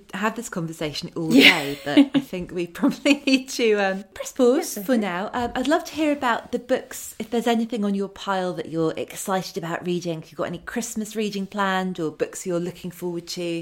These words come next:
Speaker 1: in twenty twenty-three.
Speaker 2: I got it last Christmas and I've not actually cracked it yet. Um, I've got The Lincoln Highway by Amor Towles. Is that how you say his name?
Speaker 1: <laughs> I think it's Amor Towles,
Speaker 2: Towles.
Speaker 1: but I really wanted it to be Amor Towles
Speaker 2: Mm.
Speaker 1: because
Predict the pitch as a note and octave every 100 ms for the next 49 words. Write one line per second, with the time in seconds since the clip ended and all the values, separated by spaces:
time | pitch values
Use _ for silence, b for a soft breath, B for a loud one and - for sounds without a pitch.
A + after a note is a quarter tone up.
0 | E3 E3+ E3 E3+ - - D#3+ - F3 F3
1 | F3+ G#3+ D4+ E4 F4 A3 A#3+ B3+ A#3+ B3+
2 | B3 F#3+ F#3+ G3+ - - A3+ - - -
3 | G3 G3 - G#3 - - G3 F3+ F3 -
4 | - G#3 F#3+ F#3+ F#3+ - G#3 A3 A3 G#3
5 | - G3+ F#3+ F3+ D#2+ G#2+ A#2 - - _
6 | F3 E3+ E3+ E3+ - - F#3 F3+ F3 E3+
7 | E3+ - _ _ _ _ _ _ _ _
8 | - C4 B3 F#4 C5 - - - _ -
9 | D4 F4 E4 D#4+ - A#3 F#4+ C#4 F4 E4
10 | C#4+ - B B B B D4+ D4 - F4
11 | - - - - B3+ B3 A3+ A3+ A3+ -
12 | D4+ C4 A#3+ A#3 A3+ F3+ - - - G3
13 | G#3+ A3 G#3 G#3+ - A3+ B3+ B3+ B3 A#3
14 | G#3+ G#3+ - F#3+ A3 A3 G#3 - F#3 F3+
15 | E3+ F3+ C#4+ D#4 C4 A3 G3+ G3+ G3 F3+